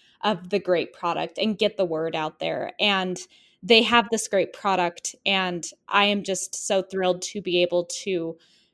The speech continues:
transmit that to the world and to, um, show people like, like you, Marvin, on Instagram and, and across the world about how amazing this game is. And I know how much work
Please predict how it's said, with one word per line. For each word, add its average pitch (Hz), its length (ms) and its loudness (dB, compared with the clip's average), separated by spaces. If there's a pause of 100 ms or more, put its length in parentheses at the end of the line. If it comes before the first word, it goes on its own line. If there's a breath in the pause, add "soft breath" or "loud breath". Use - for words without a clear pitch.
(120)
transmit 220 600 0
that 226 360 2
to - 100 -12
the 196 120 -2
world 185 460 0 (160)
and 202 300 -2
to, 196 500 -2
um, 180 540 -6
show 202 320 2
people 190 720 -4
like, 196 420 4
like 214 300 2
you, 254 140 6
Marvin, 185 400 0
on 190 140 -2
Instagram 180 680 -4
and, 175 180 -6 (340 soft breath)
and 196 320 -2
across 226 360 2
the 247 100 2
world 180 560 0
about 196 380 2
how 233 360 2
amazing 202 680 0 (120)
this 190 280 0
game 185 320 0
is. 180 340 -2
And 180 220 -4 (320 loud breath)
I 220 100 6
know 208 340 4
how 208 160 -6
much 190 240 -6
work 180 420 0